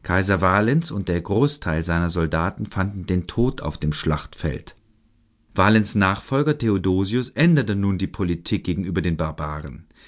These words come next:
Er siedelte die Westgoten als Föderaten auf römischem Boden an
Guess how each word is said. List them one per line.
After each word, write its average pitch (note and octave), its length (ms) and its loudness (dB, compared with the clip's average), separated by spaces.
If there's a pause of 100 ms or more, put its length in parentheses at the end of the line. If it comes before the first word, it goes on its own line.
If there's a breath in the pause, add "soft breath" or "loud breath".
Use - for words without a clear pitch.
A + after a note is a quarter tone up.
(160 soft breath)
Er C3+ 240 6
siedelte E3+ 420 0
die G2 180 -2
Westgoten G#2+ 640 -2
als G2+ 160 -6
Föderaten E2+ 680 -4
auf G2+ 180 -6
römischem A2+ 460 2
Boden B2+ 300 -2
an C#3+ 260 0